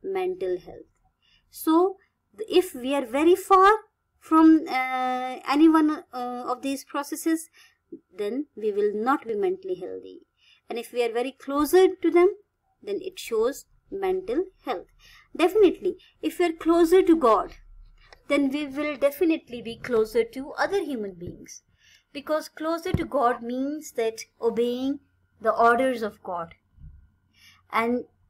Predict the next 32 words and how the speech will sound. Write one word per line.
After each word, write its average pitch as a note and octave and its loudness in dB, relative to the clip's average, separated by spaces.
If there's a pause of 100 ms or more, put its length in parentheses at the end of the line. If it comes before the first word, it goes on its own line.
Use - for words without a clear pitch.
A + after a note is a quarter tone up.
(640)
it G#3+ -10
is B3 -8
one D4 2
of F4 2
the D4+ 2
orders A#3 4
of G3+ -8
the, F#3+ -14 (200)
uh, G3 -10
Almighty A3 0 (500)
to D#4+ 0
relate D4 -4
in C4+ -4
a C4+ -4
very C#4 -4
good B3+ -8
manner, G3 -4
in A#3 -8
a B3 -8
very D4+ -6
kind-hearted C#4+ 0
manner F#3+ -6
with F#3+ -18
the - -12
other G#3 -4
human F#3+ -14
beings, F3+ -20 (840)
showing C4+ -6 (180)
complete D4 -4
respect E4 -10
to C#4+ -6
them. F#3 -14